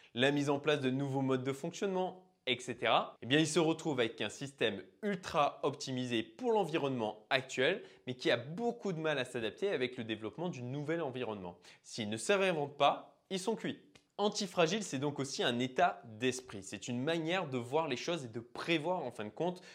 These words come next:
son avancée dans la vie et l'organisation de l'ensemble de sa vie. Ça veut dire que vous n'allez pas seulement rester stoïque et résilient quand vous allez être confronté à un obstacle, mais vous allez, en fin de compte, vous en nourrir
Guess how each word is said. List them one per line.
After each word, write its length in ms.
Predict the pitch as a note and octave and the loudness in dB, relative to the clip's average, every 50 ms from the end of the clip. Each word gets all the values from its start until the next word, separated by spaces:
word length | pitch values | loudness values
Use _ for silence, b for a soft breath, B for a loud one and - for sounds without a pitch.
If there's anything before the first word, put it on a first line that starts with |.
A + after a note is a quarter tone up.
| B B | B B
son 260 | - - - D3+ D#3+ | -10 -4 0 2 4
avancée 360 | E3 D#3+ D3+ D3 C#3+ - C3 | 4 4 4 2 -2 -4 -4
dans 100 | B2+ A#2+ | -4 -4
la 100 | A2 G#2 | -2 -4
vie 200 | G#2+ B2 D3+ F#3 | -4 -4 -4 -2
et 60 | F3+ | 0
l'organisation 840 | C3+ B2+ C#3 D#3 E3+ D#3+ D3 D3 C#3+ C3+ B2 B2 A#2+ A#2 - - E3+ | 2 4 4 4 4 4 2 0 -2 -2 -2 -4 -4 -4 -4 -6 -6
de 80 | D#3+ C3+ | -4 -4
l'ensemble 320 | A2+ A#2 A2+ - D3+ C#3+ | -6 -6 -8 -8 -10 -10
de 80 | B2+ A#2 | -10 -8
sa 140 | - G#2 F#2+ | -8 -8 -8
vie. 120 | F2 F#2+ - _ b b b b b - | -8 -10 -18 _ b b b b b -2
Ça 100 | - D3+ | 0 2
veut 60 | D3+ | 6
dire 140 | F#3+ A3 F#3 | 6 6 6
que 60 | D3 | 4
vous 180 | D3+ D#3 D3+ | 2 2 2
n'allez 200 | D3+ C#3+ C3+ C3+ | 2 4 4 2
pas 240 | C3+ - - G3 F3+ | 2 4 4 4 4
seulement 420 | F3 F3 - D3 B2+ B2 B2+ B2+ A#2 | 4 2 0 0 0 2 2 0 0
rester 420 | G#2+ G#2 G2 - - - G2 F#2+ | 0 -2 -4 -6 -8 -8 -8 -8
stoïque 600 | F#2 - - - - D#3 D3 E3 F3 E3 D3 - | -10 -12 -6 -2 0 2 2 2 0 -2 -2 -2
et 60 | A#2+ | -2
résilient 540 | G#2+ G#2+ A2+ A#2 B2 C#3 D3 E3 G3+ G3+ E3+ | 0 2 2 0 0 -2 -2 -2 -2 -2 -2
quand 160 | - B2+ A2+ | -2 -4 -4
vous 160 | A2+ A2+ A#2+ | -4 -2 -2
allez 140 | A2+ G#2+ A2 | -2 -2 -2
être 80 | A2 - | -2 -4
confronté 520 | - B2 A2 - - A#2 A2+ - C3 B2 | -6 -8 -8 -6 -8 -8 -6 -2 -2 -2
à 80 | A2 F#2+ | 0 -2
un 180 | F#2 F#2 G2 | -2 -4 -4
obstacle, 520 | G2+ G#2 - - - G3+ F3 - - - F#2+ | -6 -6 -6 -6 -4 -4 -4 -4 -6 -8 -6
mais 140 | G2+ A2 A#2+ | -4 -4 -4
vous 280 | C3 C#3 D3 D3 E3+ | -4 -6 -6 -2 -2
allez, 300 | F3 E3 D#3 D3 C#3 C3 | 0 0 0 0 -2 -2
en 80 | A2+ A2+ | -4 -6
fin 160 | - B2 A#2+ | -6 -8 -8
de 40 | A#2+ | -6
compte, 220 | - C3+ A#2+ G#2+ | -6 -8 -8 -8
vous 220 | G2 G#2 G2 - F#2+ | -10 -12 -12 -10 -10
en 80 | F2 | -8
nourrir 480 | F#2 G#2+ C3+ D3 D3 C#3 D#3 F#3 G#3+ | -6 -4 -4 -4 -2 -2 -2 -2 -2